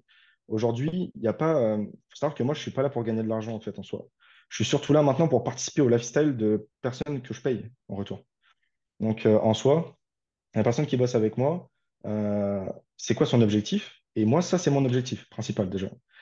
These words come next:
Et après, pour atteindre ses objectifs à lui, il faut que j'aille beaucoup plus loin en termes de résultats. Donc,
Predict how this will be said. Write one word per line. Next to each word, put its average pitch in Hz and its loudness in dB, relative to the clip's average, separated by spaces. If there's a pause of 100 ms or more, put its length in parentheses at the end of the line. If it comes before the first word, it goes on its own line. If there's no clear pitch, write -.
Et 107 2
après, 123 2
pour 120 4
atteindre 123 2
ses 120 -2
objectifs 117 -2
à 110 0
lui, 170 -4
il - -
faut - -10
que 107 -6
j'aille 117 2
beaucoup 127 -4
plus 139 -4
loin 139 -2
en 117 -8
termes 110 -10
de 107 -4
résultats. 104 -6
Donc, 110 -10